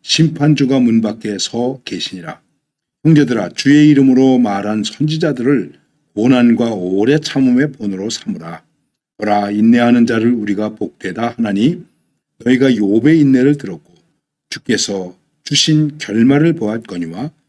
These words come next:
주는 가장 자비하시고 긍휼히 여기시는 이시니라." 오늘 이 말씀과 함께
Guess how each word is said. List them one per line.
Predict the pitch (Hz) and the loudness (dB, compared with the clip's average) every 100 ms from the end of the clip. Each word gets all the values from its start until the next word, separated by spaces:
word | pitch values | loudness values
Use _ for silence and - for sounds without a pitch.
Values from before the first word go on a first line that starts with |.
| _ _ | _ _
주는 | - 156 151 120 | 2 6 6 4
가장 | - 139 170 175 | -2 -2 -2 -2
자비하시고 | - 107 101 85 - 87 101 120 - _ _ - | -4 -8 -8 -6 -8 -8 -6 -6 -8 _ _ -2
긍휼히 | 143 156 160 160 170 170 - | 4 6 6 4 2 -2 -8
여기시는 | 95 92 92 - 107 151 - - | -8 -6 -6 -4 -2 -2 -4 -10
이시니라." | 110 - 92 82 - - _ _ _ _ _ _ _ _ _ _ _ _ _ _ _ _ _ _ _ - | -6 -6 -8 -16 -20 -20 _ _ _ _ _ _ _ _ _ _ _ _ _ _ _ _ _ _ _ 0
오늘 | 147 160 | 4 6
이 | |
말씀과 | 143 120 - 151 139 | 4 2 2 2 2
함께 | 117 101 - 127 90 | -2 -4 -4 -4 -6